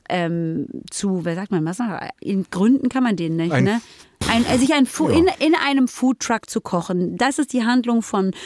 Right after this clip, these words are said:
Speaker 1: von The Chef und dafür hat Roy Choi, dessen Geschichte das im Grunde genommen ist, Jon Favreau in der Vorbereitung
Speaker 2: Ja.
Speaker 1: geholfen. So.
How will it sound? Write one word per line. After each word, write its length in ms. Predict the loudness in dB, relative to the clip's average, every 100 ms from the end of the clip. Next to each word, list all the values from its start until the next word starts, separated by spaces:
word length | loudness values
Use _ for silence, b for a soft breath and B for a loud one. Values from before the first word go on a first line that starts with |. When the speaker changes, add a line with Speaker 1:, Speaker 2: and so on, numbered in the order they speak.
| B
Speaker 1:
von 220 | -4 0 0
The 80 |
Chef 300 | 0 0 -2
und 240 | -2 -2 2
dafür 580 | 0 0 0 0 0 -2
hat 200 | -4 -6 B B -2
Roy 220 | 0 0
Choi, 340 | 0 2 2
dessen 280 | 0 0 -2
Geschichte 400 | 0 0 0 0
das 160 | -2 -2
im 160 | -4
Grunde 260 | -2 -2 -2
genommen 380 | -4 -4 -2 -2
ist, 260 | -2 -4 -6 B -2
Jon 180 | 0 0
Favreau 460 | 0 -4 0 2 2 0
in 140 | -2
der 80 | -2
Vorbereitung 500 | -2 -2 -2 0 0
Speaker 2:
Ja. 140 | 0
Speaker 1:
geholfen. 560 | -2 -4 -6 -6 -8 -8
So. 220 | -6